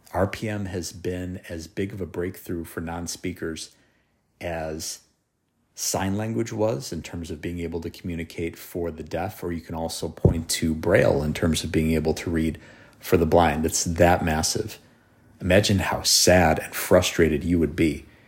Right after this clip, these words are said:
if you had all these ideas, all these thoughts in your mind that you wanted to communicate,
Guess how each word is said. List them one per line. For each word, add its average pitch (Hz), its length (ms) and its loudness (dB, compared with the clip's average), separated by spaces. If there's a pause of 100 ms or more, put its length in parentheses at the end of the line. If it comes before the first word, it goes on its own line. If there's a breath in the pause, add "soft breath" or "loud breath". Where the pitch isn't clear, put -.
(260 soft breath)
if - 140 -12
you 82 80 2
had - 160 -2
all 107 240 0
these 98 240 6
ideas, 90 600 0
all 101 160 2
these 95 280 4
thoughts 90 340 2
in - 80 0
your 82 120 -2
mind 82 340 -2
that 78 140 -2
you 87 100 -2
wanted 87 240 0
to 82 80 0
communicate, 80 760 -2